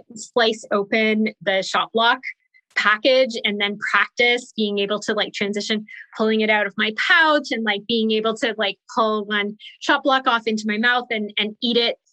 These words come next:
And, and to be able to do all of that without having to stop or having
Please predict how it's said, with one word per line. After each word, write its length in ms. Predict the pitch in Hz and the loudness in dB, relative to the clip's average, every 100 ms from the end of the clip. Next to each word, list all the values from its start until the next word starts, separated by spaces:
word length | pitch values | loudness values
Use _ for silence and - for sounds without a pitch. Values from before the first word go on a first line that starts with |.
| _ 226 | _ -2
And, 240 | 220 214 - | 0 -2 -2
and 260 | 214 214 214 - | 0 0 -4 -6
to 160 | 214 190 _ | -6 -6 _
be 120 | 233 | -2
able 180 | 233 226 | 0 0
to 120 | 220 202 160 | -4 -8 -4
do 300 | 247 254 - | -4 -2 -2
all 160 | 208 202 | 0 0
of 140 | 190 | 0
that 180 | 185 185 | 0 0
without 560 | 202 202 - 208 202 190 | -4 -6 0 0 0 -2
having 200 | 220 208 | -6 -6
to 100 | 190 | -8
stop 440 | 196 - 180 160 175 | -8 -4 -4 -4 -4
or 260 | 185 170 175 | -4 -2 -2
having 300 | - 196 | -4 -6